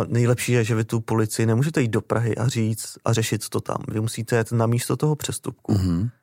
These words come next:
Speaker 1: na policii a řešit to u nich. Takže kdyby to byl člověk z Ostravy, tak já bych jezdil do
Speaker 2: Do
Speaker 1: Ostravy
Speaker 2: Ostravy.
Speaker 1: řešit ty pokuty.
Speaker 2: Teoreticky se můžeš dostat i do situace, kdy ti takhle vyboduje řidičák, že jo, svým způsobem, nebo ne?
Speaker 1: To zase ne,
Speaker 2: Ne,
Speaker 1: to zase
Speaker 2: ne.
Speaker 1: ne, to jako,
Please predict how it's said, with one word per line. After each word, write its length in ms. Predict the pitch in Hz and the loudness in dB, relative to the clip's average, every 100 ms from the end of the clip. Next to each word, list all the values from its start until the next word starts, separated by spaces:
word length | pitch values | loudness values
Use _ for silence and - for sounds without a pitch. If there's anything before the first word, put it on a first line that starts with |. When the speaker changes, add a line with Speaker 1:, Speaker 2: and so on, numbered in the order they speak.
| _ | _
Speaker 1:
na 80 | 104 | -4
policii 500 | - 113 110 - 107 - | 0 0 0 -2 -6 -4
a 60 | 117 | -2
řešit 320 | 117 113 - | -2 -2 -4
to 100 | - | -4
u 140 | - | -2
nich. 260 | 143 127 - _ _ _ - | 0 -2 -6 _ _ _ -6
Takže 140 | 120 | -2
kdyby 180 | 117 110 | 0 0
to 120 | 117 | 2
byl 100 | 117 | 0
člověk 280 | 113 113 127 | 0 0 0
z 40 | |
Ostravy, 520 | - - - 107 120 120 - _ _ | -4 -6 -2 0 0 -4 -10 _ _
tak 160 | 107 | -4
já 100 | 101 | 0
bych 160 | 107 117 | 0 0
jezdil 240 | 113 120 | 0 2
do 80 | 113 | 2
Speaker 2:
Do 40 | - | 2
Speaker 1:
Ostravy 300 | 98 113 113 | 2 2 2
Speaker 2:
Ostravy. 100 | 95 | 4
Speaker 1:
řešit 180 | 92 92 | 2 0
ty 120 | 92 | -2
pokuty. 460 | - - 80 - 120 _ _ _ _ _ | -2 -4 -4 -6 -10 _ _ _ _ _
Speaker 2:
Teoreticky 580 | 117 120 127 127 - 120 | 4 6 4 2 2 0
se 160 | 131 | 4
můžeš 280 | 117 117 123 | 4 6 4
dostat 340 | 117 - 120 | 4 2 0
i 80 | - | 2
do 140 | 110 104 | 2 2
situace, 520 | 120 113 113 113 123 | 2 2 2 4 2
kdy 160 | 113 | 2
ti 140 | 110 117 | 2 0
takhle 320 | 113 - 117 | 0 2 4
vyboduje 440 | 113 113 120 123 | 4 4 6 6
řidičák, 580 | 131 165 202 - 92 92 | 4 2 0 0 0 0
že 100 | 107 | 0
jo, 220 | 127 92 | 0 0
svým 240 | 92 - 101 | -2 0 0
způsobem, 600 | - 107 - 98 90 90 - | 0 -2 -2 0 0 -2 -4
nebo 200 | 98 98 | 0 2
ne? 200 | 101 107 180 | 2 2 0
Speaker 1:
To 120 | - 139 | 2 2
zase 260 | 151 185 | 4 2
ne, 180 | 170 156 | 4 4
Speaker 2:
Ne, 220 | 113 95 92 | 4 2 2
Speaker 1:
to 80 | |
zase 240 | 143 147 - | 2 4 2
Speaker 2:
ne. 60 | |
Speaker 1:
ne, 220 | 147 151 151 | 2 0 2
to 180 | 131 | 4
jako, 680 | 127 127 147 143 143 139 139 | 4 4 4 6 6 6 4